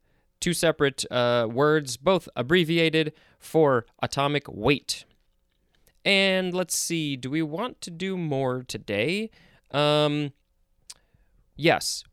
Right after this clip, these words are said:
we will do one more. It is the word atypical. A T Y P I C A L. This is an adjective from eighteen eighty-five, and it means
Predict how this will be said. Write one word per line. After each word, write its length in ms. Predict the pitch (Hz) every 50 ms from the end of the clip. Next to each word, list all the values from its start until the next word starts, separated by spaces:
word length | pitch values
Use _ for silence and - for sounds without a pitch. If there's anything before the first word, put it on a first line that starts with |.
| _ -
we 120 | - 165 226
will 120 | 220 208
do 140 | 151 156 165
one 220 | 151 151 175 170
more. 280 | 160 143 139 139 139 127 -
It 120 | 156 170
is 140 | 170 151 135
the 80 | 139
word 260 | 131 127 131 123 120 - -
atypical. 880 | 143 160 185 165 - - 170 156 - 135 - 127 117 107 101 92 92 - _ _ _ _ _ _ _ _ _ _ _
A 280 | 127 131 131 123 120 113
T 400 | - _ - - 123 113 110 107
Y 460 | 101 107 147 175 170 170 175 170 170 - _
P 320 | - 180 185 180 175 180 - -
I 260 | - 113 110 110 107
C 480 | 101 - - - 196 190 180 180 175 - -
A 280 | 135 135 131 131 123 - -
L. 360 | - 127 120 107 98 - - 120
This 240 | 147 214 202 -
is 220 | - - 143 131 127
an 160 | 131 131 135
adjective 560 | - - 139 156 143 147 - - 139 131 120
from 260 | - - 139 139 131 -
eighteen 380 | - 131 120 - - 131 123 117
eighty-five, 680 | - 120 113 107 - - 127 123 117 110 104 95 - _ _ - - - _ _ _ _ _ _
and 140 | - 135 147
it 80 | 139
means 340 | 135 147 156 143 131 123 110